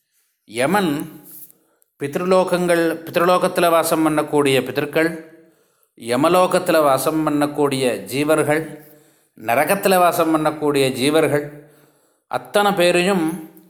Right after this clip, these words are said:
இந்த பூலோகத்துக்கு அனுப்புறார் யமன். எதற்குன்னா, இந்த பித்ருலோகம், நரகம் இவைகள்லாம்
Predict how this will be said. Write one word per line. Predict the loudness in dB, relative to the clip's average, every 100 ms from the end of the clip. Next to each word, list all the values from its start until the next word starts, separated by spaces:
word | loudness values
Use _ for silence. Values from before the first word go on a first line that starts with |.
| _
இந்த | -6 -4
பூலோகத்துக்கு | 0 2 4 4 2 0 -2 0 2 2 0 -2
அனுப்புறார் | -2 -2 0 2 2 2
யமன். | 0 0 -4 -10 -20 -20 _ _ _ _ _
எதற்குன்னா, | -4 -2 -2 -2 0 0 0 -2 -8 -20 _ _ _ _ _ _ _ _ _ _
இந்த | -4 -2
பித்ருலோகம், | 0 2 4 4 2 0 -2 -6 -16 -20 _ _ _
நரகம் | -18 -4 0 0 0 0 -2 -4 -10 -20 _ _ _ _ _ _ _ _ _ _ _ _
இவைகள்லாம் | -4 -2 0 2 2 2 2 -2